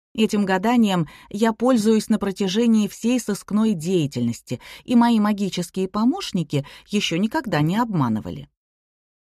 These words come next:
Кости покатились по гладкой поверхности полированного стола и выдали следующую комбинацию: двадцать пять плюс семь плюс семнадцать.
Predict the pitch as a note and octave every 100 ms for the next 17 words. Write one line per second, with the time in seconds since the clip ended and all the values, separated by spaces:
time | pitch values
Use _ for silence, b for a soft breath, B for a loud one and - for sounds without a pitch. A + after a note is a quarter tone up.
0 | D4 D#4+ - F3 D#3+ D#3+ D#3+ D3+ C#3+ D#3+
1 | D#3+ D3+ C#3+ D3 C#3+ D3 D3 - C#3+ C#3
2 | D3 C#3+ D3 D3 C3+ C3+ C3 C3 - C3+
3 | D3+ C#4+ D4+ B B B - B3 D4 E4
4 | D#4+ D#4+ - G#3+ G3 F3+ G#3 A3+ - A#3+
5 | A#3 A#3 A3+ A#3 F#3 B2 - - C3 A#2+
6 | b b _ D3+ D#3+ D3 - B2+ - -
7 | F#3 C4+ - b b - F3+ C#3+ - -
8 | F3 C4 D4+ - _ - C3+ A3+ - -
9 | - - G3 E3 G#2+ - - -